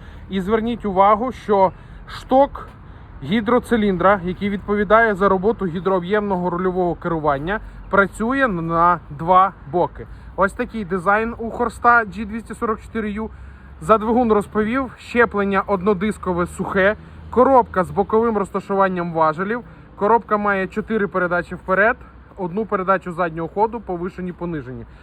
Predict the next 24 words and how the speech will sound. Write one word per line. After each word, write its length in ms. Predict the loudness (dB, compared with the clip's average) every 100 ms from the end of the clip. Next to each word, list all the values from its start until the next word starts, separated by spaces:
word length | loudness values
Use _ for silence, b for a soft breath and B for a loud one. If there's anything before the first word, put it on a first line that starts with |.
| B B
Задні 480 | -8 4 4 4 0
колеса 440 | 0 4 4 2 -6
дев'ять 380 | -2 0 0
з 20 | -2
половиною 480 | -4 -2 -2 -2
на 100 | -4
двадцять 260 | -2 -4 -4
чотири, 360 | -10 -4 -4 -4 b b b
розбірний 640 | 0 2 2 -2 0 0
диск, 420 | 0 -2 -4 -8 -2
розсувна 580 | -2 -2 -2 2 2
колія 520 | 2 0 0 4 4 2 -8
і 100 | -4
додатково 640 | -4 -4 -4 0 2 0
колісні 460 | -6 -4 -4 -6 -10
противаги 600 | -8 -8 -2 0 0 -4
на 140 | -6
задніх 360 | -4 -4 -6 -12
колесах. 420 | -10 -10 -10 -18 -20 B B B B -2
Панель 340 | 0 2 0
приладів 580 | 0 -2 0 -2 -2 -6 -6
у 100 | -6
цього 300 | -2 0 0
трактора 600 | 4 2 2 0 0